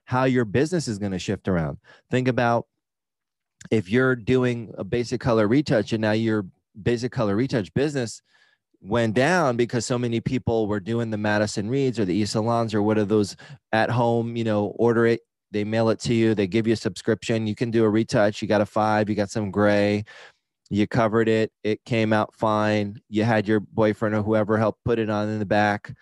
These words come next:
and they covered it, they did okay. Guess what?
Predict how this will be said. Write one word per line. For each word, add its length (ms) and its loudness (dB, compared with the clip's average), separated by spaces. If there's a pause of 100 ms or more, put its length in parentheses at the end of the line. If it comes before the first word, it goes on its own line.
(300)
and 160 -2
they 120 2
covered 420 2
it, 280 2
they 220 2
did 180 2
okay. 560 2 (240)
Guess 240 -2
what? 300 0